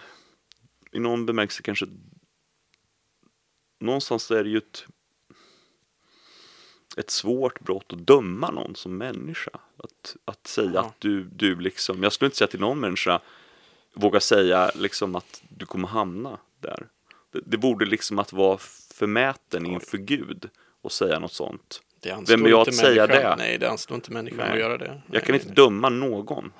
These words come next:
Speaker 1: Inte någon.
Speaker 2: Nej, det går inte.
Speaker 1: Och det där är liksom, helvetet är, och samtidigt när jag,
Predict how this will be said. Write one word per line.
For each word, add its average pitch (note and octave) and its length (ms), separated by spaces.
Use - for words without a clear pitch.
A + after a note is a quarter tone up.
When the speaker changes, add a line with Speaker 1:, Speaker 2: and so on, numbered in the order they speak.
Speaker 1:
Inte A2+ 200
någon. - 520
Speaker 2:
Nej, - 160
det B2 80
går - 220
inte. - 200
Speaker 1:
Och A#2 180
det B2 100
där C3 280
är D3 120
liksom, B2+ 280
helvetet B2+ 600
är, B2+ 200
och - 140
samtidigt C#3 600
när E3 100
jag, D#3+ 120